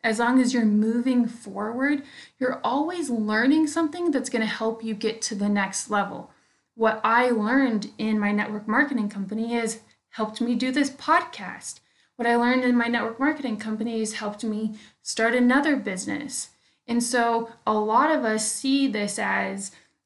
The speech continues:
"If I don't know what's going to happen and I don't have a hundred percent guarantee that I'm going to,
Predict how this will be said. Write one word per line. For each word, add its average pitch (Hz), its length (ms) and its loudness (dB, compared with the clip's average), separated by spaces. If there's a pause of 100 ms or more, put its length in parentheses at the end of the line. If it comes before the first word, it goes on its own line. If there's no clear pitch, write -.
"If 233 160 0
I 220 100 2
don't 240 540 2
know 220 440 2
what's 208 300 -2
going 220 300 0
to 214 120 -6
happen 202 880 -2
and 214 120 0
I 214 80 0
don't 233 380 0
have 226 260 -4
a 208 80 -2
hundred 226 500 -4
percent 220 580 -4
guarantee 202 680 0
that - 180 -4
I'm 208 180 -2
going 220 380 0
to, 214 420 -6